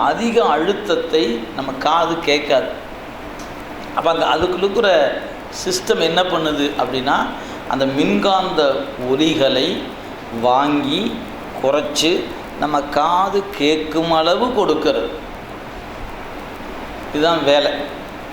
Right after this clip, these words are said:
இதைத்தாங்க இறைவனும் செய்யறான். என்ன பண்றாரு? அவருடைய கருணை பறந்திருக்க கருணை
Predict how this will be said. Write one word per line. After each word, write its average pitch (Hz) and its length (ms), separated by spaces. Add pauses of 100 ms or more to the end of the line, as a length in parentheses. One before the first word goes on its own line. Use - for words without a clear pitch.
(400)
இதைத்தாங்க 156 600
இறைவனும் 147 520
செய்யறான். 131 340 (1120)
என்ன 156 200
பண்றாரு? 147 440 (460)
அவருடைய 135 360 (140)
கருணை 190 400 (140)
பறந்திருக்க 180 760 (100)
கருணை 147 380